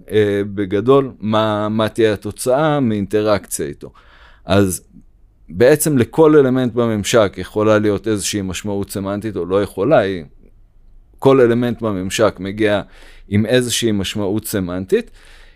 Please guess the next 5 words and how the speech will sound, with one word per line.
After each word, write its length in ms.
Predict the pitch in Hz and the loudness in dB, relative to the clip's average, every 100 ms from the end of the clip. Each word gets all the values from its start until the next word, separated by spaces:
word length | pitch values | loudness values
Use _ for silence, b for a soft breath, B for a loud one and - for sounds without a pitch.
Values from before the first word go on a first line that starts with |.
| b - | b 4
אה, 460 | 107 107 107 107 101 - | 6 6 6 4 0 -4
כי 180 | 117 | -2
בעצם 640 | 113 98 117 - 190 - 175 | 0 0 0 0 -2 0 0
מה 180 | 156 165 | 2 0
שקורה, 560 | - 170 135 143 208 | -2 -2 0 2 -2